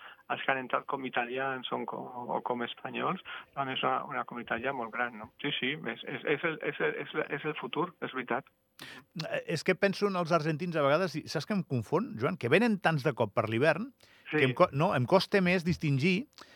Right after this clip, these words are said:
Speaker 2: els que són de veritat els que viuen aquí tot l'any. I n'hi ha un munt, tens tota la raó.
Speaker 1: Clar, sí, sí, hi ha un munt i cada cop hi ha, hi ha més i cada cop s'estan arrelant més aquestes persones que venien només a l'hivern. Vull dir que això també és un fenomen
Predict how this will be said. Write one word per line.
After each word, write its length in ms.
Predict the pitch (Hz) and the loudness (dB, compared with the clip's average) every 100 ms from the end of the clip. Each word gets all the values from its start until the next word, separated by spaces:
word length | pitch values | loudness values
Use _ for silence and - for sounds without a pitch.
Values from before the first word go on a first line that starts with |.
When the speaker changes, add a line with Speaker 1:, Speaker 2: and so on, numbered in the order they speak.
| - | -8
Speaker 2:
els 180 | 131 127 | -2 0
que 100 | 131 | 0
són 180 | 131 147 | 2 4
de 80 | 156 | 4
veritat 280 | 151 139 135 | 4 4 2
els 100 | - | 2
que 80 | 123 | 4
viuen 180 | 123 | 4
aquí 160 | 123 117 | 4 2
tot 140 | 117 | 2
l'any. 160 | 147 208 - | 2 0 -2
I 60 | |
n'hi 80 | 92 | 2
ha 40 | 139 | 2
un 120 | 117 | 4
munt, 180 | 196 151 | 2 2
tens 160 | 110 | -2
tota 220 | 151 127 110 | -2 2 2
la 80 | |
raó. 220 | 98 120 - _ _ _ _ _ | 2 -2 -6 _ _ _ _ _
Speaker 1:
Clar, 380 | 135 120 113 120 - | -4 -2 -4 -8 -6
sí, 100 | 131 | -4
sí, 140 | 147 | -2
hi 40 | 151 | -2
ha 60 | |
un 80 | 123 | -2
munt 200 | 120 160 | -2 0
i 80 | 196 | 0
cada 240 | - 131 131 | 0 -2 0
cop 300 | 135 143 - | -2 -2 -4
hi 100 | 147 | -6
ha, 60 | - | -6
hi 140 | 139 | -4
ha 80 | 131 | -4
més 320 | 131 160 180 | -2 -4 -4
i 60 | 175 | 0
cada 180 | 156 156 | 0 0
cop 240 | - 180 - - - | -2 -4 -8 -18 -8
s'estan 360 | 156 139 156 160 | -4 0 0 0
arrelant 340 | 160 156 156 | -2 -2 -4
més 160 | 156 170 151 | -4 -4 -4
aquestes 400 | 131 - 156 - | -6 -6 -8 -4
persones 380 | 143 - 151 - | -4 -2 -4 -4
que 100 | 147 | -4
venien 440 | 127 120 131 139 | -4 -4 -2 -4
només 260 | 127 123 120 143 | -6 -6 -4 -2
a 80 | 131 | -4
l'hivern. 360 | 110 104 110 - _ _ | -4 -6 -6 -6 _ _
Vull 80 | 117 | -10
dir 40 | 107 | -8
que 100 | - | -8
això 200 | - 120 | -8 -6
també 160 | - 127 | -2 -2
és 80 | 131 | -2
un 120 | 143 | -6
fenomen 520 | 131 117 117 110 107 | -6 -6 -6 -8 -10